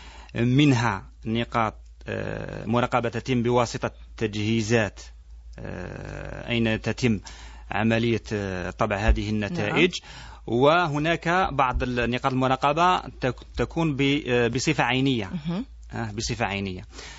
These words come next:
Speaker 1: آه، أغلب ال-، الحالات اللي ران حسب الإحصائيات اللي تقوم بها، اللي تقوم بها، وهذا من، آه، اختصاص المؤسسة الوطنية للمراقبة التقنية
Speaker 2: نعم.
Speaker 1: للسيارات. آه، أغلب، آه، هذه العيوب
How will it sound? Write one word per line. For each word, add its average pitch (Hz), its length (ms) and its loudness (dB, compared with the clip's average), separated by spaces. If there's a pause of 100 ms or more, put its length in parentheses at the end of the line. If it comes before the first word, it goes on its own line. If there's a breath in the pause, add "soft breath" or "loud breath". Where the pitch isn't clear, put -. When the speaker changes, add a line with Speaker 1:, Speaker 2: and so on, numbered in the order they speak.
(180 loud breath)
Speaker 1:
آه، 135 540 6
أغلب 170 360 2
ال-، 135 460 4
الحالات 143 480 0
اللي 135 100 0
ران 123 280 2
حسب 120 320 -4
الإحصائيات 123 580 -2
اللي 120 100 -6
تقوم 113 260 -2
بها، 110 200 -2
اللي 107 460 -2
تقوم 110 260 0
بها، 107 400 2
وهذا 117 340 0
من، 110 380 0
آه، 101 480 -6
اختصاص - 540 -4
المؤسسة 101 800 -4
الوطنية 113 340 0
للمراقبة 107 380 -2
التقنية 107 240 -6
Speaker 2:
نعم. 165 100 0
Speaker 1:
للسيارات. 135 520 2 (640 loud breath)
آه، 127 280 4
أغلب، 147 320 2 (200)
آه، 104 640 -4
هذه 123 340 0
العيوب 131 600 4